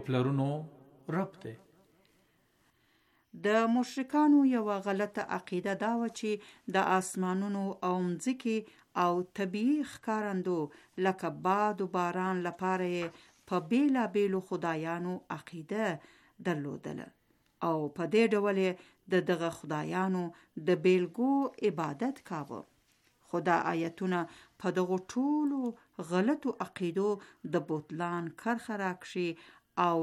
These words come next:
Speaker 2: ټینګار کوي چې د نړۍ د چارو چلوونکی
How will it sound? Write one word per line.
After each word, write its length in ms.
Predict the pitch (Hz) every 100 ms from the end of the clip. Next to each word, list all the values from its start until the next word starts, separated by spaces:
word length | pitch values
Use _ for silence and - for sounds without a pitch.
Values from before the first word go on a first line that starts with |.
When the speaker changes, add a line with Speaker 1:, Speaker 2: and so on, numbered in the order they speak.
| 156
Speaker 2:
ټینګار 480 | - 185 180 240 254 233 -
کوي 240 | 214 208 -
چې 140 | 196 185 - - - 156
د 20 | 185 185 196
نړۍ 280 | 214 262 269 -
د 20 | 202 196
چارو 420 | 233 220 220 202 196 190 -
چلوونکی 680 | 160 156 151 151 190 196